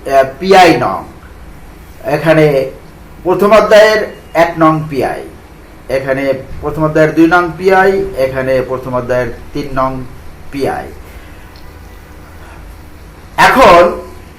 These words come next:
আহ, পারদর্শিতার নির্দেশক পিআই, আহ, এখানে, আহ, বর্ণনা থাকবে এবং এখানে কখন চতুর্ভুজ পাবে, এই কলামে কখন বৃত্ত পাবে এবং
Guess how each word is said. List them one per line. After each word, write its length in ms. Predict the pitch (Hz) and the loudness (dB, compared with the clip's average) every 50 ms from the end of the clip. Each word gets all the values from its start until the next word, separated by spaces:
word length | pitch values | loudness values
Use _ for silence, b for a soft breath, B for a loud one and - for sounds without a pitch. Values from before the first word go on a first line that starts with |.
| - - - - - - - - | -20 -20 -20 -20 -20 -20 -12 -4
আহ, 640 | - 139 139 135 131 131 131 131 127 127 123 123 123 - - - - - - - - - - - - - - - | -2 0 2 2 2 2 2 2 2 2 2 2 0 -2 -6 -14 -20 -20 -20 -20 -20 -20 -20 -20 -20 -10 -2 2
পারদর্শিতার 880 | 165 185 226 233 233 254 254 247 - - 262 254 247 233 233 226 - 208 | 4 4 6 6 6 6 4 4 2 -2 0 2 4 6 6 6 4 2
নির্দেশক 640 | 208 202 196 - 202 214 208 - 208 208 202 202 - - | 0 -2 0 2 2 2 4 4 2 2 2 0 -4 -8
পিআই, 480 | 185 208 208 208 190 170 156 156 165 233 240 - - - - - - - - - - - - - | -4 0 4 4 6 6 6 4 4 2 0 -4 -12 -16 -20 -20 -20 -20 -20 -20 -20 -20 -16 -8
আহ, 260 | - 123 131 131 131 135 | -2 0 0 0 2 2
এখানে, 680 | 156 165 165 170 190 185 175 170 165 165 165 170 - - - - - - - - | 2 2 2 2 2 2 4 4 2 2 2 0 -2 -8 -14 -20 -20 -20 -14 -8
আহ, 160 | - 139 139 135 | -2 -2 0 2
বর্ণনা 460 | 151 165 170 170 180 185 185 196 202 | 4 4 4 6 4 4 4 4 2
থাকবে 440 | 196 196 202 208 202 185 196 226 226 | 2 2 2 2 2 2 2 2 4
এবং 540 | 214 185 175 165 165 160 160 156 151 151 - - - - - - - | 4 4 4 4 4 2 2 0 -2 -6 -8 -12 -18 -18 -20 -16 -10
এখানে 440 | 113 127 139 135 139 147 139 147 143 - | -6 -6 -6 -4 -4 -4 -4 -4 -2 0
কখন 360 | 131 135 - - 170 165 156 | 0 0 2 2 0 -2 -2
চতুর্ভুজ 600 | - 170 165 165 165 175 160 151 156 160 160 156 - | 0 -2 -2 -2 -2 -2 -2 0 0 0 0 -2 0
পাবে, 360 | 180 170 165 156 165 175 175 | 2 2 2 2 2 2 2
এই 180 | 160 147 143 143 | 2 2 0 -2
কলামে 400 | 139 143 139 147 139 135 139 139 131 - | -2 -2 0 0 0 0 -2 -6 -6 -4
কখন 300 | 135 127 131 - 156 156 | -4 -4 -4 -2 -4 -4
বৃত্ত 380 | 151 147 151 151 - - 151 135 | -4 -6 -8 -10 -8 -8 -8 -4
পাবে 260 | 151 151 151 151 165 | -2 -2 0 0 -2
এবং 320 | 160 147 139 135 127 127 | -2 -2 -2 -4 -4 -6